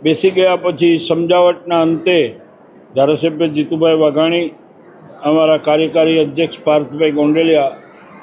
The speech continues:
અને અન્ય આગેવાનોની વાટાઘાટોને અંતે અખાડાને સમજાવટથી આ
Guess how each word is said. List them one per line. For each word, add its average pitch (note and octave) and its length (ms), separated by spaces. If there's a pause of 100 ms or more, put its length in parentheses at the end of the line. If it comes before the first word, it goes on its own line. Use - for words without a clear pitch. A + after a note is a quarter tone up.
અને F3 220
અન્ય F#3+ 220
આગેવાનોની F3 840 (1300)
વાટાઘાટોને E3 760
અંતે D#3 380 (1300)
અખાડાને E3 540
સમજાવટથી D#3+ 960 (600)
આ D#3 280